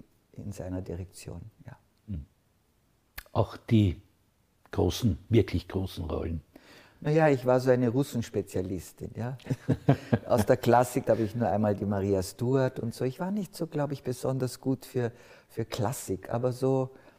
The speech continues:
Speaker 2: Ich, ich persönlich erinnere mich an eine
Speaker 1: Äh.
Speaker 2: Hedda Gabler.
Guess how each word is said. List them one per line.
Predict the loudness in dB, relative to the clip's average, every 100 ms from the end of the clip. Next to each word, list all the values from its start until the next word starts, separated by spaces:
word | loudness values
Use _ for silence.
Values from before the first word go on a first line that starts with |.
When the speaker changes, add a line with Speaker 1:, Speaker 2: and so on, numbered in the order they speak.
| _ _ _ 2
Speaker 2:
Ich, | 2 2 -16 2
ich | 2 4
persönlich | 4 6 6 8 8 8
erinnere | 8 8 8 8 8
mich | 6 4 4
an | 6
eine | 8 6
Speaker 1:
Äh. |
Speaker 2:
Hedda | 6 6 4
Gabler. | 4 4 2 0 -2